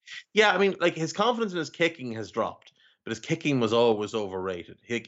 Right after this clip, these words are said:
people were talking about him like he was Ederson or Alisson, and in truth, he was, he wasn't as good as Hugo Lloris with his kicking. Um,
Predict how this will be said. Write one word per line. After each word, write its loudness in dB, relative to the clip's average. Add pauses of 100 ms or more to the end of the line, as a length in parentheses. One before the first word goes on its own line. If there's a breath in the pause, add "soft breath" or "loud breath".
(140)
people 0
were 4
talking 0
about -2
him 0
like -2
he -8
was -8
Ederson -2
or 0
Alisson, 0 (720 soft breath)
and 2
in 0
truth, 2
he 0
was, -6 (260)
he -2
wasn't 2
as -6
good 0
as -6
Hugo -6
Lloris -4
with -10
his -12
kicking. -6 (680 soft breath)
Um, 0